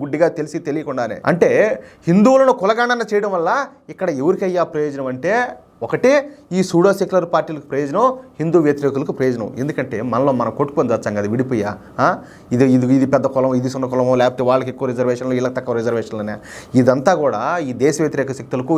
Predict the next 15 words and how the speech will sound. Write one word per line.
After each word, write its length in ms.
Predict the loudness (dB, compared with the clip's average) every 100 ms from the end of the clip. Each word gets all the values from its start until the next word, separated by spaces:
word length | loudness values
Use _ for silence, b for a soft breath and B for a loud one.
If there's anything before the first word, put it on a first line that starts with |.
| 0
హిందూ 180 | 2 2
వ్యతిరేక 240 | 2 -2 -6
శక్తులకు 340 | -8 -4 2 2 0 B 0
వీళ్ళందరూ 340 | 0 2 2 2
కూడా 140 | 0 0 -4
బాగా 140 | -4 -4
ఉపయోగపడుతుంది. 480 | -6 -10 -10 -12 -8 -6
ఆ 40 | -4 -2
మాత్రం 260 | -2 -2 -2
మనం 120 | -4 -6
తెలుసుకోలేక, 540 | -8 -6 0 2 2 2 2 0 -4 B B -4
బుద్ధి 180 | 0 0 0
జ్ఞానం 260 | 0 0 0
లేక 140 | 2 0 0
ఇవన్నీ 240 | -4 -4